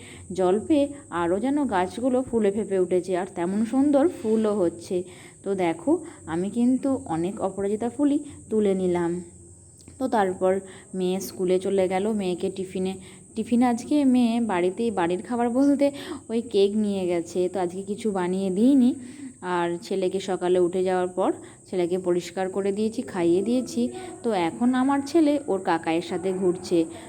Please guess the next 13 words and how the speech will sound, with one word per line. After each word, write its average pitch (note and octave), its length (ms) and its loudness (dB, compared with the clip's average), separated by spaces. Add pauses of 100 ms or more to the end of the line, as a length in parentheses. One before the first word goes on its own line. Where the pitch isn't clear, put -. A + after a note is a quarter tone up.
(100)
তো G#3 140 -4
কাকাইয়ের E3+ 500 0
কাছে G3+ 300 -2
না F4 120 2
ঘুরতে F3 460 0
দিয়ে C4 240 4 (120)
আমি E3 280 -2
এদিকে G3 280 -2 (340)
আমার E3+ 260 -2
কাজগুলো F#3 560 0
ঝটপট E3+ 480 0
সেরে F3+ 280 2
নিচ্ছি। F3+ 420 -2